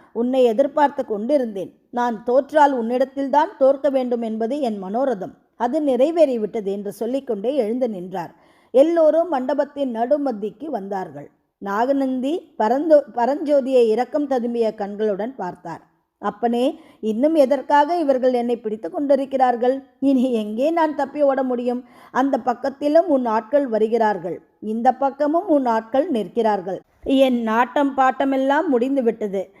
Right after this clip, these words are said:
இனிமேல் நீ சொன்னபடி நான் கேட்க வேண்டியதுதான். உன்னையும் மாயனாரையும் எப்படியாவது அஜந்தாவுக்கு வர செய்ய வேண்டும் என்று பார்த்தேன், அது முடியாமல் போயிற்று. அப்பனே, என்னை விட்டுவிட சொல்லு,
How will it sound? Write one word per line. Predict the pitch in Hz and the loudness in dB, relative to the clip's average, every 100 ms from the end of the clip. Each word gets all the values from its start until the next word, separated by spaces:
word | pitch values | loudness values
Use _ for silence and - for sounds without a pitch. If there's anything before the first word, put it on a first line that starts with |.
| _ | _
இனிமேல் | 311 330 320 339 320 | -2 0 4 4 4
நீ | 277 | -2
சொன்னபடி | 247 233 233 262 262 311 | -2 -4 -4 -4 -4 -2
நான் | 302 247 208 | -4 -4 -6
கேட்க | 214 214 277 | -8 -2 0
வேண்டியதுதான். | 254 226 214 185 190 196 165 _ _ - | 2 0 -4 -4 -4 -6 -8 _ _ -8
உன்னையும் | 220 262 277 294 381 | -4 0 2 2 0
மாயனாரையும் | 262 240 277 277 254 240 262 294 | 0 2 2 2 2 2 0 -2
எப்படியாவது | 214 214 - 262 285 277 285 339 | -2 -4 -4 -2 2 2 2 2
அஜந்தாவுக்கு | 294 220 269 285 285 254 - | 2 0 -2 0 0 0 -4
வர | 226 202 247 | -4 -2 0
செய்ய | 285 277 254 | 0 2 2
வேண்டும் | 233 233 220 | 2 0 -4
என்று | 202 190 220 | -6 -8 -8
பார்த்தேன், | 220 220 240 233 202 262 - - | -4 -4 -4 -6 -4 -6 -10 -18
அது | - 285 269 | -2 0 2
முடியாமல் | 254 240 247 240 220 240 285 | 0 -2 0 0 0 -2 -2
போயிற்று. | 240 240 220 214 208 - _ _ | 0 0 -2 -4 -8 -8 _ _
அப்பனே, | 185 190 269 277 247 151 _ | -12 -6 -2 -2 -2 -8 _
என்னை | - 247 247 220 | -2 -2 0 0
விட்டுவிட | 208 - 330 320 | -2 0 2 4
சொல்லு, | 302 277 277 277 | 4 0 2 2